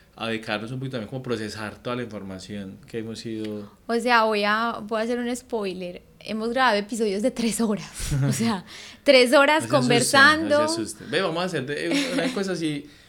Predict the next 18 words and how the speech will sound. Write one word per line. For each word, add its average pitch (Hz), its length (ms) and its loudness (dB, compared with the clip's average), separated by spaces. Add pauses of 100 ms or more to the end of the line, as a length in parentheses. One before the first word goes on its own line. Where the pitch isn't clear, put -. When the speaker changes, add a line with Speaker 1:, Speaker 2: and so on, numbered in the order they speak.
(140)
Speaker 1:
¿Qué 151 180 -4
creen 147 280 -2
que 131 80 -10
es 127 60 -6
mejor? 143 240 -6
¿Que 131 80 -6
lo 117 120 -2
tiremos 143 340 0
las 185 140 -2
tres 143 200 -4
horas 185 320 -4 (160)
o 127 160 -4
lo 120 140 -6
partimos 113 640 -12 (600)
Speaker 2:
En 226 180 0
Speaker 1:
en 214 40 0
Speaker 2:
dos. 214 240 4
Speaker 1:
dos? - 340 -8